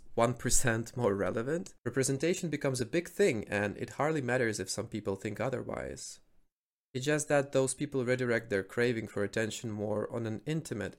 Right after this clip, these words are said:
inner levels of their lives. Family, really close friends. They say those people are the only ones who matter for them,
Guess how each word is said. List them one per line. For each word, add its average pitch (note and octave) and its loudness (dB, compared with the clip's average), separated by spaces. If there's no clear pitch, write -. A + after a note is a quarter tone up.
inner D3 0
levels G2+ -2
of G#2 -2
their F#2 -4
lives. - -6
Family, C3 0
really G#2+ -2
close - -2
friends. B2+ 0
They G3 4
say G#3 4
those F3 4
people E3+ 0
are C#3+ 2
the C3+ 2
only D3 0
ones B2 0
who A#2 -6
matter C3 0
for A2 -10
them, G2 -2